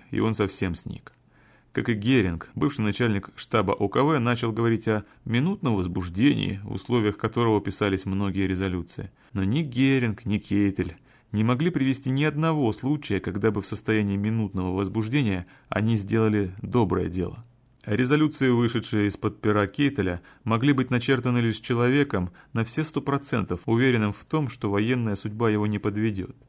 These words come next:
Если уж им суждено стать когда-нибудь достоянием гласности, то разве только в Музее воинской славы. Там будет увековечена решительность и исключительная энергия, которую проявлял Вильгельм Кейтель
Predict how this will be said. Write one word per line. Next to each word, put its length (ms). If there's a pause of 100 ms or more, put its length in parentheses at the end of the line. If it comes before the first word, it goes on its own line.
(120)
Если 320
уж 200
им 100
суждено 520
стать 240
когда-нибудь 440
достоянием 520
гласности, 520
то 200
разве 240
только 240
в 60
Музее 360
воинской 480
славы. 560
Там 300
будет 240
увековечена 640
решительность 580
и 60
исключительная 640
энергия, 420
которую 340
проявлял 460
Вильгельм 460
Кейтель 500